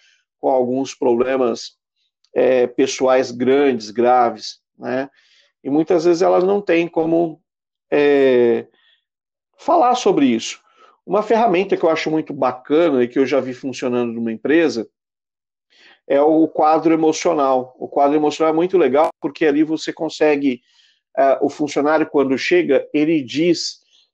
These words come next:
né, num semáforo entre, é, verde, amarelo e vermelho, qual é o seu nível,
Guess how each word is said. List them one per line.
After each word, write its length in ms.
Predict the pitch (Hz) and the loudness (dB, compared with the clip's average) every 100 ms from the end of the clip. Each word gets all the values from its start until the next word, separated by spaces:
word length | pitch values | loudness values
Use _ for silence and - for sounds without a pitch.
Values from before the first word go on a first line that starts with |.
| - | -6
né, 180 | 139 139 | -2 0
num 440 | 143 139 131 120 | 2 2 -2 -4
semáforo 840 | - 160 139 139 156 - 143 135 | -4 0 0 2 0 -2 -2 0
entre, 580 | 139 131 135 127 120 135 127 | 0 -2 -4 -2 -2 -2 0
é, 320 | 123 123 120 | 2 2 0
verde, 500 | 110 - 170 170 151 | -2 0 0 2 0
amarelo 440 | 147 135 131 123 | 0 2 0 0
e 40 | 120 | -2
vermelho, 520 | 123 120 139 165 160 | -2 0 0 0 0
qual 160 | 170 | 2
é 80 | 170 | 2
o 100 | 175 | 2
seu 300 | 170 - 170 | 0 0 0
nível, 680 | 147 165 175 156 180 190 | 0 2 0 2 2 2